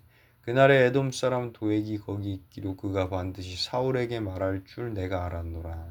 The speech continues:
내 아버지 집의 모든 사람 죽은 것이 나의 탓이로다. 두려워하지 말고 내게 있으라. 내 생명을 찾는 자가 내 생명도 찾는 자니,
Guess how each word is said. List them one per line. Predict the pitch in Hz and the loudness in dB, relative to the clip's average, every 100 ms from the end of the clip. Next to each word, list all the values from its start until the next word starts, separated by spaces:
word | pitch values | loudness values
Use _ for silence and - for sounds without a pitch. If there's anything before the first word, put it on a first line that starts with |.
| - | -8
내 | 90 95 | -2 0
아버지 | 92 92 107 104 | 2 2 0 0
집의 | 95 92 87 | -2 -6 -8
모든 | 85 87 101 107 123 | -8 -4 -4 -2 -4
사람 | 120 120 120 95 | -4 -4 -4 -8
죽은 | - 95 113 117 | -10 -6 -4 -4
것이 | 120 101 - | -4 -6 -8
나의 | 87 85 90 104 | -6 -2 0 -2
탓이로다. | - 120 - - 90 - - _ - - - - | -4 -12 -10 -12 -14 -16 -20 _ -20 -20 -20 -6
두려워하지 | 101 104 107 107 | 4 6 6 4
말고 | 107 98 92 | 2 0 -2
내게 | 87 90 104 117 | -4 -2 2 2
있으라. | 110 - 98 92 _ - _ - | 0 -4 -8 -10 _ -20 _ 2
내 | 123 139 | 6 8
생명을 | 135 156 160 151 120 104 | 6 2 2 2 0 -4
찾는 | - 156 156 139 | -8 -4 -2 -2
자가 | 110 92 | -2 -2
내 | 98 139 156 | 2 4 4
생명도 | 156 160 160 156 147 139 | 0 -2 -2 -2 -2 -4
찾는 | - 160 165 156 | -6 -6 -2 -2
자니, | 104 92 131 | -2 -6 -8